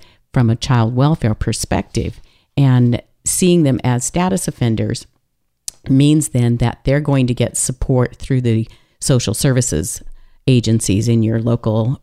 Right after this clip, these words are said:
um, and state, um, government. So status offender is a person in need of supervision. I love that term,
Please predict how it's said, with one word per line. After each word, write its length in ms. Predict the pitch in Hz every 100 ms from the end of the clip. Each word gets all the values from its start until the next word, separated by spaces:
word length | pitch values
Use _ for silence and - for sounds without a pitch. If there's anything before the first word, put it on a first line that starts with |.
| -
um, 300 | 113 107 101 113
and 160 | 107
state, 500 | - - 117 98 - - - _ _ _
um, 460 | 123 117 101 98 98 - -
government. 580 | 139 120 110 104 - - _ _ _ _ _ -
So 160 | -
status 540 | 131 - 165 170 185 -
offender 680 | 185 151 147 151 147 147 - _ _ _
is 180 | 131 113
a 40 |
person 600 | 110 - 156 - 160 156 160
in 240 | - 117 113
need 340 | 123 127 127 -
of 120 | 127
supervision. 680 | - 120 120 113 117 - - -
I 100 | 123
love 300 | 123 127 123
that 220 | 113 -
term, 340 | - - -